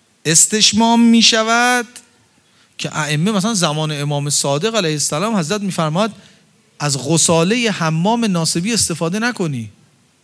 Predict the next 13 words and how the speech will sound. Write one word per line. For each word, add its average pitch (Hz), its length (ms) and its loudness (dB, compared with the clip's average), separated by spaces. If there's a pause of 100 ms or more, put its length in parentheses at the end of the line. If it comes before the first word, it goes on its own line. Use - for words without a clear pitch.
(400)
یعنی 147 160 -2
بوده 170 320 -2
در 233 200 -4
شهر، 117 520 -4 (880)
بین 190 200 2
مردم 196 440 0
بوده، 202 220 -2
می‌رفته 202 360 0
با 170 160 -4
بقیه 165 240 -2
مردم 175 220 -4
می‌رفته 190 240 -4
حمام. 147 480 -4